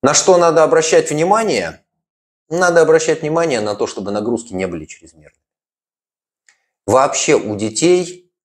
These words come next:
способность долго бежать появляется далеко не сразу. И у многих способность долго бежать, при этом не испытывая скуки, это главная проблема. Это большая редкость у детей.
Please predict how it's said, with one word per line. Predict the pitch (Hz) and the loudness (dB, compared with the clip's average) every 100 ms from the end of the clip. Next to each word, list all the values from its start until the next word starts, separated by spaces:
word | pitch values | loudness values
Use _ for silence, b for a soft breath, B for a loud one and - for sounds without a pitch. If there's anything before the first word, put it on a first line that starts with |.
| _ | _
способность | - 120 - 151 117 98 80 - | -4 -2 2 2 2 -2 -6 -10
долго | 101 127 120 95 | 0 4 4 2
бежать | 90 113 113 160 175 - - - | -2 0 2 2 2 -4 -16 -8
появляется | 90 87 110 113 - 90 | -6 -2 -2 -2 -4 -10
далеко | 87 85 92 | -12 -10 -10
не | 85 | -8
сразу. | - 69 69 - _ _ _ _ _ _ _ _ _ | -8 -8 -8 -14 _ _ _ _ _ _ _ _ _
И | 123 | 2
у | 127 | 4
многих | 127 131 165 190 117 - - _ _ | 6 4 4 2 0 -8 -14 _ _
способность | _ - 113 135 117 104 104 | _ -4 0 0 0 -4 -2
долго | 113 123 98 | 2 2 2
бежать, | 92 110 107 95 - - _ _ _ _ _ _ | -2 -2 0 -2 -2 -14 _ _ _ _ _ _
при | - 110 | -4 2
этом | 120 95 87 85 | 2 2 -4 -6
не | 98 | -6
испытывая | 107 - 101 85 76 80 | -6 -4 -6 -4 -6 -6
скуки, | - - 175 165 80 - _ _ _ _ _ _ _ _ - | -6 -2 -2 -2 -8 -8 _ _ _ _ _ _ _ _ -8
это | 92 92 | -4 0
главная | 95 87 69 73 | 2 2 0 -10
проблема. | - 76 73 - _ _ _ _ _ _ _ _ _ _ _ _ - | -10 -14 -12 -20 _ _ _ _ _ _ _ _ _ _ _ _ -4
Это | 110 | 0
большая | 104 104 - 95 | 2 2 4 2
редкость | 92 82 - - | 2 -2 -6 -14
у | - | -16
детей. | _ _ _ | _ _ _